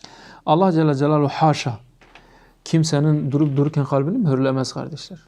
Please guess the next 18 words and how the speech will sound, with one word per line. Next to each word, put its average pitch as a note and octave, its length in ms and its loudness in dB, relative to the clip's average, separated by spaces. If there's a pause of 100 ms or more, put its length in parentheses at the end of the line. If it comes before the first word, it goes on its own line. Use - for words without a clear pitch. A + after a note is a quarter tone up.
Haşa D#3 320 -2
öyle D#3+ 300 0
bir D#3+ 80 0
şey D#3+ 180 -4
söz D3+ 260 -2
konusu C#3+ 340 -4
değil. A#2 240 -6 (800)
Lakin E3 480 -2 (840)
bu F#3+ 520 2 (160)
bazı E3+ 420 2
nedenlerden C#3+ 640 4
dolayı C#3 300 4
insanların D3 800 0
kendilerinin D#3 840 4
bu F3+ 100 4
işe D#3+ 240 2
sürüklenmesiyle B2+ 840 -2
olmuş, B2+ 340 -10